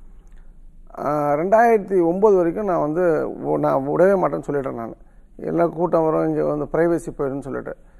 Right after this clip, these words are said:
அப்புறம் ஹெவி பொலிட்டிக்கல் ப்ரெஷர், எல்லாருமே ரிக்வெஸ்ட் பண்ண ஆரம்பிச்சாங்க, "சொக்கலிங்கம் கொஞ்சம் அலோவ் பண்ணுங்க." ஏன்னா அந்த, அந்த டைம்ல அந்த கவர்மெண்ட் வந்து,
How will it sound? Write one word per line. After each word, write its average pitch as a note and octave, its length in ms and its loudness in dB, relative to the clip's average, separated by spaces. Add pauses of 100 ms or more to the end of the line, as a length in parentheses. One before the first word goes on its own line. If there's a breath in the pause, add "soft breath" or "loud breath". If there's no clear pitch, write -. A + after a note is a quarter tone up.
(160 soft breath)
அப்புறம் D3+ 580 -2
ஹெவி E3+ 260 0
பொலிட்டிக்கல் D#3+ 400 -4
ப்ரெஷர், D#3 280 -4
எல்லாருமே F#3+ 380 2
ரிக்வெஸ்ட் B3 240 0
பண்ண F3 140 0
ஆரம்பிச்சாங்க, B2+ 480 -4
"சொக்கலிங்கம் D3+ 480 -4 (420 soft breath)
கொஞ்சம் D3 260 -2
அலோவ் D3+ 220 0
பண்ணுங்க." C#3 260 -4
ஏன்னா E3 240 2
அந்த, D#3+ 180 0
அந்த D3 180 0
டைம்ல F#3+ 260 0
அந்த C#3+ 460 0
கவர்மெண்ட் D#3 380 0
வந்து, D3+ 380 -4